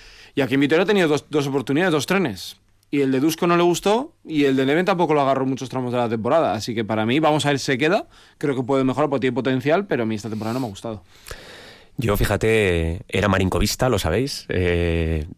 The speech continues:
Speaker 2: tenía mucha ilusión con este fichaje porque creo que es un jugador con una calidad tremenda y que venía de, de una mala época en Valencia y que aquí podría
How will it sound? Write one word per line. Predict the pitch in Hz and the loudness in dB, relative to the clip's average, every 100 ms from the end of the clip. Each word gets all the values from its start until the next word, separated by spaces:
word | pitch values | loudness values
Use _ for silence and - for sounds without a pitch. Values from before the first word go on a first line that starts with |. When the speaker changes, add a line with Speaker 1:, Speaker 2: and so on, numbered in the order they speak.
| _ | _
Speaker 2:
tenía | - 98 107 | -2 2 2
mucha | 117 135 | 2 2
ilusión | 98 - 135 202 | 0 0 -2 -2
con | - | -4
este | 90 87 | -4 -4
fichaje | 87 104 131 | -4 -4 -2
porque | 113 87 | -2 -2
creo | 101 98 | -2 -2
que | |
es | 98 | -4
un | |
jugador | 90 95 92 | -2 -2 0
con | 90 | 0
una | 92 | 0
calidad | 95 90 90 - | 2 2 0 -2
tremenda | - 92 92 101 110 131 151 | -4 0 0 0 -2 -4 -4
y | - | -6
que | - | -4
venía | 87 92 98 | -2 0 0
de, | 92 92 | 0 0
de | 80 92 | 0 0
una | 90 104 98 101 | 2 2 2 2
mala | 92 92 101 95 92 | 2 0 0 0 0
época | - 107 95 | -2 -2 0
en | 92 | 2
Valencia | 90 - - | 2 0 0
y | 90 | -2
que | |
aquí | 82 95 | -2 0
podría | 90 90 90 87 85 | 0 0 2 2 0